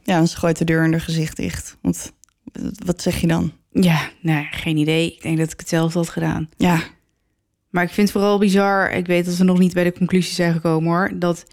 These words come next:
Speaker 2: niemand blijkbaar ziet of het serieus neemt dat dit meisje zo in de war is,
Speaker 1: Ja.
Speaker 2: zeg maar, op z'n zachtst gezegd.
Speaker 1: Ja.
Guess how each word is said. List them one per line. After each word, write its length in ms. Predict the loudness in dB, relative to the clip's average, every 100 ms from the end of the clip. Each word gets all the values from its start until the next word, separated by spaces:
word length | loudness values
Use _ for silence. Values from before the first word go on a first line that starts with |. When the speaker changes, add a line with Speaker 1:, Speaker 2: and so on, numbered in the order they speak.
| _ _ _
Speaker 2:
niemand 500 | 2 4 4 2 0 -8 _ _
blijkbaar 600 | -2 0 0 0 0 0
ziet 460 | 0 2 0 -2 -14 _ _ _ _ _ _ _ _
of 120 | -2
het 140 | 0
serieus 420 | 2 2 4 2 4
neemt 280 | 2 2
dat 120 | 2 0
dit 140 | 0
meisje 340 | 0 0 0
zo 440 | -2 0 2 2 -2 _ _ _ _ _
in 160 | 2
de 80 | 2
war 360 | 2 2 0 0
is, 440 | 0 0 -2 -8 -2
Speaker 1:
Ja. 320 | 2 4 4
Speaker 2:
zeg 180 | 2 -2
maar, 240 | -2 -2
op 100 | -4
z'n 80 | -4
zachtst 460 | -2 -2 -6 -12 -8
gezegd. 500 | -2 -2 -2 -4 -4
Speaker 1:
Ja. 300 | 2 4 4